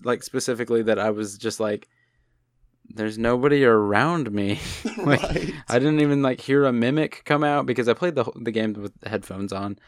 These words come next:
Speaker 2: Mm.
Speaker 1: and, like, I didn't hear anything actually happen except for the music just kick up, and was like, "Was this intentional? Like, was I supposed to see something that I didn't?"
Speaker 2: <laughs>
Speaker 1: But, yeah.
Speaker 2: Yeah. But yeah, that's basically all I have to say about Prey at this point.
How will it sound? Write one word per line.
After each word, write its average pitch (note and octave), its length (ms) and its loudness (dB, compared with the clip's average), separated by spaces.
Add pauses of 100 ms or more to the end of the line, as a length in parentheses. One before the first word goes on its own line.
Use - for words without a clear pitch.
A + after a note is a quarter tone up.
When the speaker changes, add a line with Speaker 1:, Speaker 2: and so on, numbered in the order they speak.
Speaker 2:
Mm. G2+ 340 -4
Speaker 1:
and, A#2+ 420 -2 (800)
like, G#2 160 -2
I G2 80 -4
didn't G#2+ 360 -6
hear A#2 260 0
anything C3 420 -2
actually B2 240 -4
happen B2+ 240 -2
except A2 300 -6
for - 140 -4
the A#2 100 -2
music B2+ 340 2
just A#2 200 -4
kick - 220 -2
up, A2 160 -2
and G#2+ 120 -6
was G#2 120 -6
like, G#2 180 -6 (680)
"Was A2 220 -2
this A#2+ 260 -2
intentional? D#3+ 680 -4
Like, A2 180 -2
was G#2+ 140 -2
I G#2+ 80 4
supposed A2+ 380 -2
to G#2+ 80 -6
see - 200 -6
something E3 440 -4
that D#3 100 0
I D#3 80 2
didn't?" D#3+ 360 -2 (100)
Speaker 2:
<laughs> - 100 -16
Speaker 1:
But, - 320 -10 (1400)
yeah. F#2+ 240 -10 (360)
Speaker 2:
Yeah. C#2 580 -8 (540)
But F#2+ 120 0
yeah, B2+ 100 4
that's G2 180 0
basically G2 300 -2
all F2 140 2
I E2+ 80 2
have F2 140 0
to - 40 -16
say F2 120 -4
about D#2 200 -6
Prey E2+ 200 0
at - 80 -6
this D#2+ 120 -10
point. C#2 400 -12